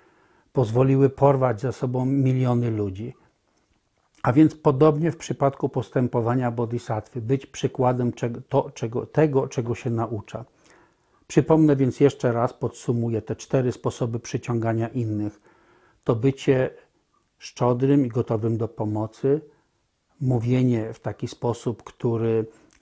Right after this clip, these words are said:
e, sprawia innym przyjemność, satysfakcję, budzi w nich, e, dobre skłonności, wiarę w siebie. Po trzecie, działanie zgodnie z sytuacją, stosownie z sytu-, do sytuacji.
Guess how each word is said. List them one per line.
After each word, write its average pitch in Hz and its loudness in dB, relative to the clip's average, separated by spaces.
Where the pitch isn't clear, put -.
e, 117 -2
sprawia 113 -2
innym 117 -2
przyjemność, 123 -2
satysfakcję, 123 -4
budzi 113 -4
w 110 -6
nich, 117 -4
e, 117 -2
dobre 117 -2
skłonności, 123 0
wiarę 120 0
w - -10
siebie. 120 -2
Po 135 4
trzecie, 131 -2
działanie 127 2
zgodnie 123 2
z - -6
sytuacją, 117 0
stosownie 120 -2
z - -8
sytu-, 117 -6
do 113 -4
sytuacji. 113 -4